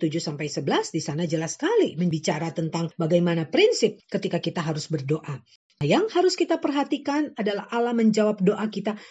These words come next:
tidak selalu berarti bahwa Allah mengabulkan permohonan kita. Ya, jadi ingat, ketika kita berdoa, belum tentu apa yang kita minta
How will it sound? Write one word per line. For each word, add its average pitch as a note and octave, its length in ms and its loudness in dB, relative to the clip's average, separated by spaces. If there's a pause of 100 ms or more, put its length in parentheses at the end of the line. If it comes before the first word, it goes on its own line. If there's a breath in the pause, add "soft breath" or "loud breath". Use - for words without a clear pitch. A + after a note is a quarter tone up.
(140 loud breath)
tidak B3 480 4
selalu A3+ 460 4
berarti G#3 340 0
bahwa F#3 240 2
Allah F#3+ 240 4
mengabulkan E3+ 760 4
permohonan C#3+ 580 0
kita. - 320 -10 (260)
Ya, F#3 160 2
jadi E3+ 240 -2
ingat, F4 480 0 (320 loud breath)
ketika D#3+ 320 -4
kita D3+ 240 -2
berdoa, D3+ 640 0
belum F3 240 6
tentu E3 400 0
apa G3 320 -2
yang E3 160 -4
kita D#3+ 160 -4
minta C#3+ 400 -2